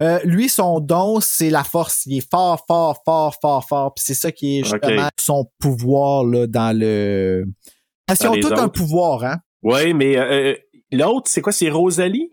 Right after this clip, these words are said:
Speaker 2: sa, sa blonde, genre ?
Speaker 1: Qui est la beauté, euh, surnaturelle. Elle, son pouvoir, c'est ça. Comme c'est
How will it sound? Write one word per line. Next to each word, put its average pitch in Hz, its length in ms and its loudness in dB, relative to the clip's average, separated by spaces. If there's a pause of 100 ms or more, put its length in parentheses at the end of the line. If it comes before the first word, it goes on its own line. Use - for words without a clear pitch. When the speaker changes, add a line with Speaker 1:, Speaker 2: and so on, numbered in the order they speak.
(120)
Speaker 2:
sa, 202 260 -2
sa 190 160 -2
blonde, 220 320 -2
genre ? 220 280 -4
Speaker 1:
Qui 147 140 -2
est 147 40 0
la 147 140 0
beauté, 160 840 0
euh, 127 220 -2
surnaturelle. 143 840 -2 (560)
Elle, 160 160 0
son 147 280 -2
pouvoir, 135 460 -2
c'est 135 140 -2
ça. 151 320 0 (360)
Comme 120 200 0
c'est 120 340 -2